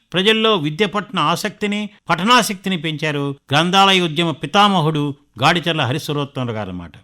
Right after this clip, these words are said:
ఇంకా కాకినాడలో జూలైలో ఇంకో పెద్ద ఇన్సిడెంట్ జరిగిందనమాట. అక్కడ ఒక మెడికల్ ఆఫీసరు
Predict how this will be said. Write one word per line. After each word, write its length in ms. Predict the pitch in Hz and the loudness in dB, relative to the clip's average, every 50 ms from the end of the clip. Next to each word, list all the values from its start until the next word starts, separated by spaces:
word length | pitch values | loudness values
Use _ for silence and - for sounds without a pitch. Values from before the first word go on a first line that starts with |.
| _ - | _ -8
ఇంకా 180 | 170 - 185 | -4 -4 -4
కాకినాడలో 760 | 170 - - 185 247 285 262 262 269 262 240 226 214 202 196 | -2 2 4 4 6 6 6 6 6 6 6 4 4 4 2
జూలైలో 480 | 170 135 160 185 220 226 220 202 185 175 | 2 0 0 2 4 4 4 4 4 2
ఇంకో 260 | 170 165 - 196 190 | 0 0 -2 -4 -4
పెద్ద 260 | 185 185 185 160 156 | -4 -6 -8 -6 -6
ఇన్సిడెంట్ 500 | 175 170 160 156 151 135 - - 139 135 | -6 -6 -6 -6 -8 -10 -8 -8 -8 -8
జరిగిందనమాట. 500 | 123 110 110 104 95 92 87 87 85 87 - - _ _ 156 | -8 -8 -10 -10 -12 -12 -14 -16 -18 -20 -20 -20 _ _ -6
అక్కడ 420 | 160 - - 156 147 135 131 135 135 - _ _ - | -4 -2 0 2 2 2 2 0 -4 -10 _ _ -10
ఒక 120 | 135 143 | -8 -6
మెడికల్ 340 | 131 117 127 170 170 180 170 | -4 -4 -4 -4 -2 0 0
ఆఫీసరు 600 | 156 147 135 139 123 - 131 110 113 113 113 113 | 0 0 0 -4 -8 -8 -8 -8 -8 -8 -8 -10